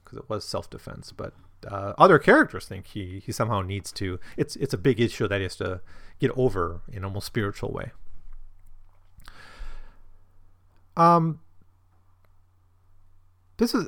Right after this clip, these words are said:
I don't know if this is a theme, it's more of an idea, but the high stakes of proper conduct and good education comes up a lot. And that's why Alcott gives these three boys, Nat,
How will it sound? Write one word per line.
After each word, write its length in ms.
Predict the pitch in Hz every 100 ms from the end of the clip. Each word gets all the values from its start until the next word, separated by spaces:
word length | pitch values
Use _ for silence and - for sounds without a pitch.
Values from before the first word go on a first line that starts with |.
| -
I 80 | 240
don't 100 | 156
know 60 |
if 80 | 117
this 160 | 147 127
is 100 | 107
a 80 |
theme, 420 | - - 127 98 92
it's 120 | 90
more 160 | 107
of 80 | 92
an 40 | 90
idea, 400 | 90 104 107 90
but 140 | 101
the 100 | -
high 220 | - 320
stakes 480 | - - 180 190 -
of 160 | 120 -
proper 400 | 139 107 - 131
conduct 640 | - 110 117 110 107 -
and 140 | 104
good 140 | 101 98
education 760 | 101 110 - 101 - - 113 - - - -
comes 220 | - 110
up 140 | 113
a 20 | 98
lot. 440 | 87 - - - -
And 300 | 104 101 107 -
that's 360 | - 143 196 -
why 340 | 135 151 156
Alcott 500 | 143 127 131 123 104
gives 260 | - 117 98
these 180 | 101 -
three 200 | 110 101
boys, 640 | 98 92 90 92 - -
Nat, 500 | 98 95 92 - -